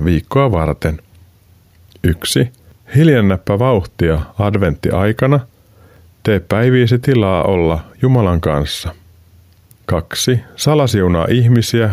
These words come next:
käydessäsi kaupassa tai muilla asioilla. Pyydä heille uskon lahjaa ja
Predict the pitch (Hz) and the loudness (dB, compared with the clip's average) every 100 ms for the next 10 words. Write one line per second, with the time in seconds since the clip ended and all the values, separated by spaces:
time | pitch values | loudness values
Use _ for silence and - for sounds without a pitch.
0 | 87 - 85 78 80 92 101 - 127 123 | -4 -4 -2 -2 -2 -2 -2 0 0 0
1 | 110 - 110 117 117 127 98 82 85 - | -4 -4 -2 0 2 2 2 0 -2 0
2 | 73 69 67 - - _ _ _ _ _ | 0 0 0 -4 -10 _ _ _ _ _
3 | - 151 131 85 95 107 127 143 - 110 | -2 0 2 2 2 2 2 0 0 0
4 | 104 110 101 87 80 76 76 | 0 2 2 2 0 0 -2